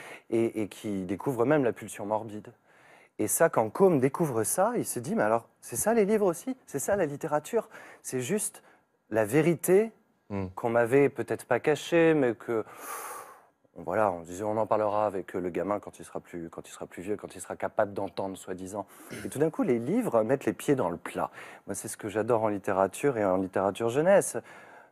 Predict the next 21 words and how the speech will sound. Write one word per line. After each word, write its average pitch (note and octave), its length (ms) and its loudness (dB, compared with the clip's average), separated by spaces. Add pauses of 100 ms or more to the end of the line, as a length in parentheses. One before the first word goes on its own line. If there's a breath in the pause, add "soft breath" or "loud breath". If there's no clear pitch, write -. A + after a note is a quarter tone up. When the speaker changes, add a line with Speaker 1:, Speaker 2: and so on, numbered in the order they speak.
(440 loud breath)
Speaker 1:
Pourquoi A#2 260 0
pas A#2 160 6
mettre G#2 240 -2
les G#2 60 -6
pieds - 240 -4
dans G2+ 120 4
le F#2+ 80 0
plat A#2+ 320 2
si - 220 -8
on G2 140 0
le F#2+ 120 2
fait A2 300 -2
avec, F#2 400 -2
euh, F2 260 -2
poésie F#2 680 -2
et, E2+ 340 -2 (320 loud breath)
et F#2+ 60 -2
un F#2 80 -2
peu A2+ 120 -2
de G2+ 60 -4
lumière ? A#2+ 400 -2